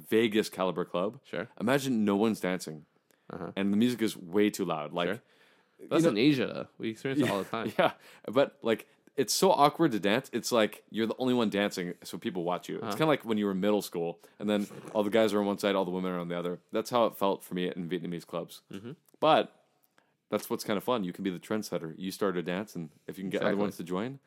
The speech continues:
Speaker 1: you
Speaker 2: Mm-hmm.
Speaker 1: just save the night.
Speaker 2: All
Speaker 1: I
Speaker 2: the
Speaker 1: was
Speaker 2: time.
Speaker 1: not able to do that.
Speaker 2: You, you weren't?
Speaker 1: No.
Speaker 2: Dang.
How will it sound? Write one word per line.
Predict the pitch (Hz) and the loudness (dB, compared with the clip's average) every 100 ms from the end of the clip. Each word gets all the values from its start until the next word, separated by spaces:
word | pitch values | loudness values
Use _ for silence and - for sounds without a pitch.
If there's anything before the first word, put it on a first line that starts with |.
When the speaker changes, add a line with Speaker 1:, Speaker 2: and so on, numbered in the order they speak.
| - | -14
Speaker 1:
you | 104 | -10
Speaker 2:
Mm-hmm. | 151 | -8
Speaker 1:
just | 135 | -6
save | - 190 | -2 -2
the | 190 | -2
night. | 156 131 - _ _ _ _ _ _ _ | -6 -8 -14 _ _ _ _ _ _ _
Speaker 2:
All | - | 0
Speaker 1:
I | 170 | 4
Speaker 2:
the | 180 | 4
Speaker 1:
was | 185 | 4
Speaker 2:
time. | 180 | 2
Speaker 1:
not | 190 | 2
able | 160 | 0
to | 85 | -2
do | 78 87 | -4 -6
that. | 87 - _ | -8 -12 _
Speaker 2:
You, | 127 131 | -2 2
you | 131 | 4
weren't? | 123 107 110 190 - - | 2 2 2 0 -4 -12
Speaker 1:
No. | 90 - - | -12 -12 -12
Speaker 2:
Dang. | - - | -10 -10